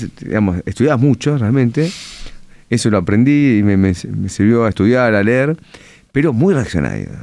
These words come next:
Hasta en lo mínimo, ¿viste? El pelo, la cam-, todo.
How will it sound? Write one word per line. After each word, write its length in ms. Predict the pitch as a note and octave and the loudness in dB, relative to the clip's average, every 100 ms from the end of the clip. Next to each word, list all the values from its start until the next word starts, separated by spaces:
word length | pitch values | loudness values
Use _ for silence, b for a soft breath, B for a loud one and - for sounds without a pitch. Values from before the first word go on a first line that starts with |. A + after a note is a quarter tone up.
| - _ - | -20 _ -6
Hasta 300 | E2 B2+ A#2 | -4 0 0
en 80 | |
lo 80 | A#2+ | 2
mínimo, 440 | D#3 F3+ C3+ A2 A#2 | 2 4 4 4 2
¿viste? 300 | D3 C3+ G#2 | 0 2 0
El 120 | F#2 | 0
pelo, 640 | B2 B2+ A#2+ A2 A2 G#2+ | 0 2 2 4 4 4
la 160 | G#2 F#2+ | 2 0
cam-, 420 | G2+ G2+ A2+ C#2+ - | 0 2 2 0 -4
todo. 400 | C#3+ C#3+ C#3 | -2 0 0